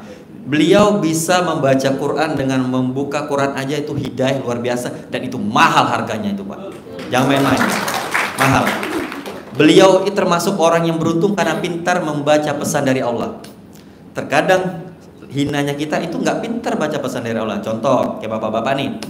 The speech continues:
naik motor, kok tiba-tiba lewat di depan masjid ada orang sholat berjamaah. Padahal bapak bisa lewat tempat lain, Pak. Kenapa harus lewat di depan masjid itu? Bapak harus pinter itu.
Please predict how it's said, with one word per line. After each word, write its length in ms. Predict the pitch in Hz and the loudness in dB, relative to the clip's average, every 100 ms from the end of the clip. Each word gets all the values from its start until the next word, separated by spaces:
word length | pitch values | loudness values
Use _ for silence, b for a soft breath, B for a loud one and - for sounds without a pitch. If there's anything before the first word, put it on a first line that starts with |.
| B B B B - | B B B B -14
naik 160 | 104 | -12
motor, 800 | 113 117 117 127 123 127 127 127 | -6 -6 -2 2 4 2 2 -4
kok 160 | - - | -6 -2
tiba-tiba 560 | 196 185 185 190 202 190 | 2 4 4 2 2 2
lewat 320 | 190 202 196 | 2 2 2
di 80 | 185 | 0
depan 240 | 180 180 | 0 0
masjid 240 | 180 202 | -2 0
ada 160 | 220 180 | 0 2
orang 240 | 185 190 | 2 0
sholat 160 | 196 190 | -2 -4
berjamaah. 640 | 185 180 190 202 - - - - - - - - | -2 0 0 0 -2 -8 -14 -20 -18 -18 -18 -6
Padahal 400 | 175 180 214 277 | 0 4 6 6
bapak 320 | 214 214 226 | 6 4 4
bisa 160 | 220 294 | 4 6
lewat 240 | 214 214 | 6 6
tempat 160 | 180 170 | 4 4
lain, 240 | 131 131 | 2 0
Pak. 320 | 170 - - | -4 -8 -12
Kenapa 400 | - 254 302 302 | -2 2 2 2
harus 320 | 302 262 269 247 | 0 0 -2 0
lewat 240 | 226 226 | 2 2
di 80 | 202 | 2
depan 160 | 202 | 0
masjid 240 | 196 185 185 | 0 -2 -2
itu? 400 | 202 139 101 - B B B B - - | -6 -6 -8 -10 B B B B -20 -10
Bapak 320 | 139 135 165 | -6 -4 -2
harus 80 | 165 165 | -4 -6
pinter 340 | 180 175 175 143 135 | -6 -4 -4 -4 -6
itu. 160 | 127 | -6